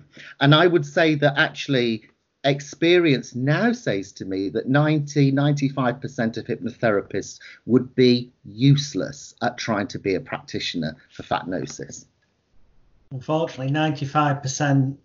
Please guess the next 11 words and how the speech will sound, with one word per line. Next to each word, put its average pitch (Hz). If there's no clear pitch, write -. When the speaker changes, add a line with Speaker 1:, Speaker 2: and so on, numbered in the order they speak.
Speaker 2:
of 139
hypnotherapists 151
would 139
be 139
useless 143
trying 135
to 135
be 135
hypnotherapists. 143
Speaker 1:
And 156
again, 165